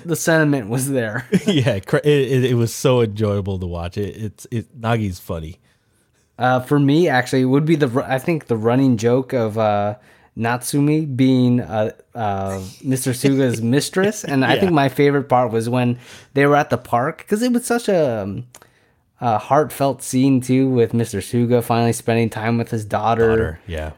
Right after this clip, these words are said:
Speaker 1: Uh, and then just to cut it with the comedic jokes of, it's like, "Oh, what are you gonna do, Mister Suga? <laughs> Natsumi's here." And it's like, "Does your daughter know about her?" <laughs> Um, and pretty much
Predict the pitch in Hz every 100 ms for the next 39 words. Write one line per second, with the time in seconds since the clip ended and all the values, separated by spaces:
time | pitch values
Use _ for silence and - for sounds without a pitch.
0 | _ 110 104 101 101 - 135 131 135 127
1 | 117 151 147 147 - 139 147 135 113 107
2 | 101 139 123 131 135 110 120 131 135 117
3 | 113 - - - - 131 123 - _ _
4 | _ - 196 165 208 220 254 240 220 247
5 | 269 247 233 - 190 233 226 240 214 214
6 | 196 202 220 220 240 220 226 - 254 285
7 | 247 214 190 - - _ 185 170 208 190
8 | 196 185 - 233 196 226 262 240 233 -
9 | 269 247 214 233 226 226 - - - -
10 | - - - _ _ _ _ 784 _ 587
11 | - - 277 - - - 160 143 131 131
12 | 131 139 - - 151 151 143 170 160 147
13 | 147 -